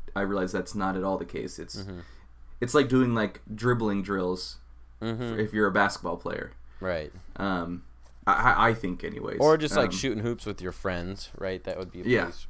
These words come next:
Speaker 2: where it's a little looser or something.
Speaker 1: Mm-hmm. So, yeah, man. I don't, and it's in, going back to letting people into the process. Um, I think that's,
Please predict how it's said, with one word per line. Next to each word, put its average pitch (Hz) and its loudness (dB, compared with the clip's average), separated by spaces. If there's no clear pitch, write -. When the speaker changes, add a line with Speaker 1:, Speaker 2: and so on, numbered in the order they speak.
Speaker 2:
where 87 -8
it's - -12
a 90 -8
little 80 -6
looser 90 -8
or 92 -10
something. 95 -8
Speaker 1:
Mm-hmm. 117 2
So, 117 2
yeah, 113 -4
man. 98 -4
I 139 10
don't, 151 6
and 170 4
it's - 0
in, 170 2
going 139 2
back 139 2
to 107 2
letting 127 4
people 120 -2
into 107 4
the 95 2
process. 104 0
Um, 98 0
I 107 4
think 147 0
that's, - 2